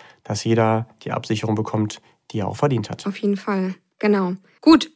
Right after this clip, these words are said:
Speaker 2: ich würde sagen, so viel zum Thema Gesundheit, wie du es so schön positiv formuliert hast. Lass uns weitermachen mit dem nächsten Punkt, oder?
Speaker 1: Ja, was fällt dir ein?
Speaker 2: Mir
Speaker 1: Was
Speaker 2: fällt
Speaker 1: schlägst du vor?
Speaker 2: ein, die Krankenkasse, die wir natürlich jetzt umbenennen werden in Gesundheitskasse und wir werden auch direkt einen Eilantrag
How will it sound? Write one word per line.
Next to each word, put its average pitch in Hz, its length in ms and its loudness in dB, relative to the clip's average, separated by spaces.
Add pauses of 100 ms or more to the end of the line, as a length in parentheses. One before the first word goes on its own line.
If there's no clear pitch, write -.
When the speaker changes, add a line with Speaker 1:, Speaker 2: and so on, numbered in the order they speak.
Speaker 2:
ich 202 120 2
würde 240 160 6
sagen, 254 540 4
so 247 140 2
viel 262 200 2
zum 254 220 2
Thema 254 560 6
Gesundheit, 220 800 4 (160)
wie 202 80 2
du 202 120 0
es 196 100 -2
so 202 80 -4
schön 202 260 2
positiv 220 480 0
formuliert 190 480 2
hast. 220 260 2
Lass 226 200 2
uns 233 120 -2
weitermachen 233 360 2
mit 226 100 2
dem 214 120 4
nächsten 240 320 -2
Punkt, 180 220 -6
oder? 233 200 6 (540)
Speaker 1:
Ja, 156 220 4
was 127 140 0
fällt 139 160 2
dir 131 140 4
ein? 208 200 0 (640)
Speaker 2:
Mir 294 160 8
Speaker 1:
Was 330 60 -2
Speaker 2:
fällt 302 180 2
Speaker 1:
schlägst - 200 2
du 214 40 2
vor? 226 100 6
Speaker 2:
ein, 254 400 4
die 233 140 0
Krankenkasse, 269 600 0
die 226 140 -2
wir 226 100 8
natürlich 220 380 2
jetzt 226 340 0
umbenennen 233 420 4
werden 226 240 2
in 220 160 2
Gesundheitskasse 208 800 0
und 202 220 2
wir 202 80 4
werden 214 180 4
auch 202 120 0
direkt 208 260 -2
einen 202 100 2
Eilantrag 208 800 0